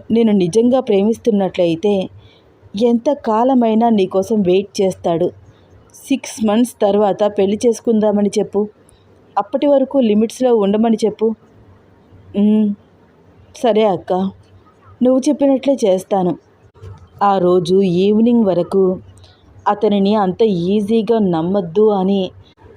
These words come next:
మా చెల్లికి చెప్పవలసినవన్నీ చెప్పి పంపించాను. అన్నింటికీ తల ఊపింది. "అలాగే అక్క" అంటూ ఇక్కడి నుంచి వెళ్ళింది. ఏమయ్యిందో తెలీదు. ఒక వారం తర్వాత తిరిగి వచ్చింది.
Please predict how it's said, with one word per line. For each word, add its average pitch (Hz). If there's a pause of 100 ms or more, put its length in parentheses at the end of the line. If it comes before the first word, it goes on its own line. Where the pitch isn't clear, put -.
(120)
మా 214
చెల్లికి 214 (340)
చెప్పవలసినవన్నీ 226 (100)
చెప్పి 196 (320)
పంపించాను. 202 (800)
అన్నింటికీ 208
తల 196
ఊపింది. 208 (480)
"అలాగే 262
అక్క" 233
అంటూ 214 (520)
ఇక్కడి 190
నుంచి 180
వెళ్ళింది. 185 (800)
ఏమయ్యిందో 233
తెలీదు. 202 (840)
ఒక 202
వారం 180
తర్వాత 180
తిరిగి 175
వచ్చింది. 175